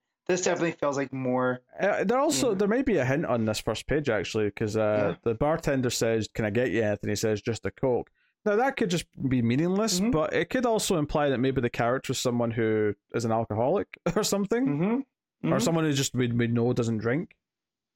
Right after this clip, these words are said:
Speaker 1: Right.
Speaker 2: Uh, no one's springing to mind, but <laughs> I'm just, you know,
Speaker 1: No.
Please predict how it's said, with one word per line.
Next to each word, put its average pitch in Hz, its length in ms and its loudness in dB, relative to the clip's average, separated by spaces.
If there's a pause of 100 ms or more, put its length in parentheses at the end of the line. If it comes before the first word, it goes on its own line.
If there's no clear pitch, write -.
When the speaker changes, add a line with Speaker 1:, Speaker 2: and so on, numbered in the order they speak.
(220)
Speaker 1:
Right. 143 280 0 (580)
Speaker 2:
Uh, 110 360 0 (200)
no 196 80 2
one's 143 180 2
springing 107 280 0
to - 100 -2
mind, 117 360 2
but 135 140 2
<laughs> 151 100 2
I'm 196 80 2
just, 156 300 0
you 175 80 2
know, 120 220 0
Speaker 1:
No. 254 380 2